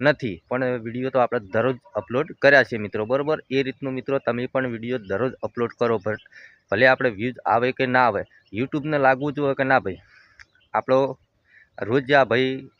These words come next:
વીડિયો અપલોડ કરે છે, મહેનત કરે છે, YouTube-માંથી પૈસા કમાવા માગે છે મિત્રો, આ રીતની ખબર પડવી જોઈએ મિત્રો, બરોબર? YouTube-ને. તો મિત્રો, આ વીડિયો તમે આજે પૂરેપૂરો સાંભળજો,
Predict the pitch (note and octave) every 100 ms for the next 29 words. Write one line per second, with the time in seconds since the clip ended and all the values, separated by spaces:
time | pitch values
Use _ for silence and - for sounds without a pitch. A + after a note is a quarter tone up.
0 | - A#2+ B2 B2+ A2+ A#2+ A#2+ B2+ B2 -
1 | B2+ G#2+ F#2 A#2 - A#2+ A2 B2+ A2 G2+
2 | A#2+ A#2 A#2+ A#2+ - F#2+ A#2 A2+ A2+ A2+
3 | A2+ A#2 A#2 A2+ A2+ A#2+ A2+ - A#2+ A2+
4 | B2 B2+ C3 C3+ - G#2+ A#2 G#2 G2+ G2
5 | G2 F#2+ F#2 G2+ A#2 C3+ C#3 - A2+ A#2+
6 | C3 C3 C3+ C3 - - _ _ C3 B2+
7 | A#2+ C3+ C#3 D3+ _ _ _ - A#2 B2
8 | C3 - B2 B2+ B2+ - A2+ A2+ - A2+
9 | A#2+ - A#2+ A#2 G2 F#2 C3+ B2+ A#2